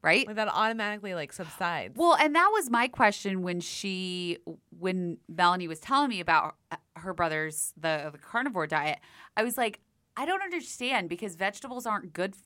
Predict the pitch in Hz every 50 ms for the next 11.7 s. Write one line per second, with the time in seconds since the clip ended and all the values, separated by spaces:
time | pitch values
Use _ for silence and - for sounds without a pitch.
0 | _ - 196 202 190 - - - 220 226 208 196 190 175 240 285 208 185 - 170
1 | 156 147 196 202 190 190 214 220 226 202 190 165 180 185 180 185 196 196 196 170
2 | 180 165 156 131 - - _ - _ _ - 196 233 233 190 151 - - - 156
3 | 185 - 214 214 208 208 - - 220 208 196 170 - - _ _ _ _ _ -
4 | - - 311 339 349 247 180 170 175 - - - 208 185 175 175 170 - - -
5 | _ _ _ _ _ _ _ _ - - 254 233 233 - - 220 226 226 247 247
6 | 233 - 233 220 208 208 196 202 170 180 190 175 170 160 147 151 156 180 180 170
7 | 170 - - 170 160 - - - - 262 320 311 220 180 175 - - - 202 190
8 | 190 190 196 190 190 190 - - 240 247 247 240 - 240 202 208 202 185 180 170
9 | - - 226 247 254 240 214 190 - 175 160 160 156 156 151 151 143 - 170 160
10 | 165 165 165 160 156 156 - - 196 185 170 156 170 156 156 151 147 - - 165
11 | 160 - - - 165 156 143 151 151 151 147 147 143 -